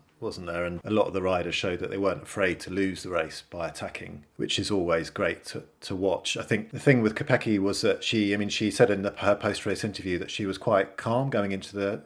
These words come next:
into the race. She wasn't nervous. I think there was a bike change for her a hundred and nine kilometres out, uh, but she calmly went back, changed, changed bikes, rode away back into the peloton during a kind of lull in proceedings,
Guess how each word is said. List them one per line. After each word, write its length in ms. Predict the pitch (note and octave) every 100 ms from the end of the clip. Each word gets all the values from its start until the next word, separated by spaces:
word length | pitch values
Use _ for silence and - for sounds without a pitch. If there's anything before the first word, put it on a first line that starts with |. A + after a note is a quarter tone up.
| -
into 240 | A2 G#2+
the 80 | F#2
race. 260 | F#2 G#2+ -
She 120 | G2+
wasn't 240 | G2 F#2+
nervous. 520 | G2 F#2+ F2+ G2 - - - - - _ -
I 80 | A#2+
think 180 | D3 A2+
there 100 | G#2+
was 80 | G#2+
a 60 |
bike 280 | - B2 A#2+
change 340 | - A2 G2+
for 260 | - G2+ F#2
her 180 | F#2+ F2+
a 80 | G2
hundred 240 | G#2+ F2+
and 80 | F#2+
nine 180 | F#2+ F#2
kilometres 440 | G2 F#2 G2+ F#2
out, 420 | G2 G2 - - - -
uh, 260 | G2 F#2+
but 160 | F2+ -
she 140 | -
calmly 400 | - A2+ G#2+ F#2+
went 260 | F#2+ F#2 -
back, 360 | G#2 F#2 - - _ _ _
changed, 540 | - G2+ F2+ - -
changed 360 | - A2 F#2+ -
bikes, 520 | G#2+ F#2+ - - - - - - _ -
rode 220 | G#2+ G2+
away 260 | G2+ G2
back 240 | G2 G2+ -
into 220 | F#2 -
the 40 |
peloton 460 | A2 G2+ F#2+ - F#2
during 260 | F2+ F#2 F2+
a 40 |
kind 200 | - F#2+
of 60 | F2+
lull 260 | F#2+ F#2+
in 100 | F2+
proceedings, 760 | F#2+ - G2 F#2 F2+ F2 E2+